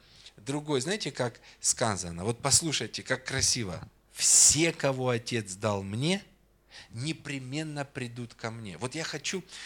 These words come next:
чтобы вы взяли это место Писания. Знаете, вот взяли. И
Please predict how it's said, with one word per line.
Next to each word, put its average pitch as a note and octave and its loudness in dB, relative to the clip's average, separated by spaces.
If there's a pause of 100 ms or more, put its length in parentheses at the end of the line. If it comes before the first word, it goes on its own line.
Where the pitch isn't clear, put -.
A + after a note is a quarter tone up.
(100)
чтобы D3 -4
вы D3 0
взяли F3+ 2
это C#3+ -4
место C3 -6
Писания. F2+ -12 (340)
Знаете, E3 -4
вот C#3+ -10 (120)
взяли. B2 0 (3750)
И F3 4